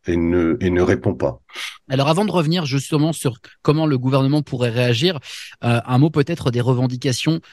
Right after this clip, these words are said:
Speaker 2: alors là, qui n'étaient pas, euh, euh, associées à cette journée du, du sept, mais quelles sont les, les grandes revendications qui reviennent depuis longtemps dans, dans le réseau des,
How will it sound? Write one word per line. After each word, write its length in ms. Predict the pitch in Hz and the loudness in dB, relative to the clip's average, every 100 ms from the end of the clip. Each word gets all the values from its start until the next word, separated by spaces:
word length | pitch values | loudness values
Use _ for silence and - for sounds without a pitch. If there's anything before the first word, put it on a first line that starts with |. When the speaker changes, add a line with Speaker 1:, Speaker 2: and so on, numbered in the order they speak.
| - - | -12 -2
Speaker 2:
alors 140 | 120 | 0
là, 100 | 160 | 0
qui 120 | - | 2
n'étaient 220 | 135 127 | 0 0
pas, 360 | 131 151 147 123 | 0 0 0 -2
euh, 160 | 107 90 - _ - | -4 -6 -10 _ -14
euh, 180 | - - | -14 -8
associées 520 | - - 131 - 151 | -4 0 0 0 0
à 80 | 127 | 0
cette 180 | 131 123 | -2 -2
journée 240 | 117 120 | 0 0
du, 200 | 117 117 | 0 -2
du 120 | 110 | -2
sept, 280 | 117 190 - | 0 -2 0
mais 160 | 147 127 - - - | 2 0 -4 -10 -2
quelles 120 | 160 | 0
sont 140 | 147 220 | 0 0
les, 160 | 151 | 2
les 120 | 127 | 0
grandes 260 | 123 160 185 | 0 0 2
revendications 680 | 156 135 139 131 135 - 180 | 2 2 0 -2 -2 0 -2
qui 140 | - | 0
reviennent 320 | 131 120 147 | 0 2 0
depuis 240 | 143 120 127 | 0 0 0
longtemps 320 | 123 127 143 | 2 0 0
dans, 240 | 123 113 | 0 -2
dans 140 | 110 117 | 0 0
le 80 | 117 | 0
réseau 240 | 117 131 | 0 0
des, 200 | 123 | 0